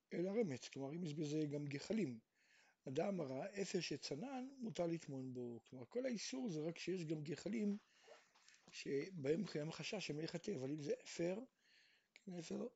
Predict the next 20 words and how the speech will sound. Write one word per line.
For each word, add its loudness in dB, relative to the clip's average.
אחר 2
שהוא 2
יתקרר, 0
כבר 2
מותר -2
לטמון -2
בו. -2
אומרת, 2
אומרת 4
הגמרא, 6
למדנו 2
במשנה, 0
"אין 0
טומנים 2
לו 2
בגפת" 4
וכולי. -2
אומרת -2
הגמרא, 4
"כעדה, 6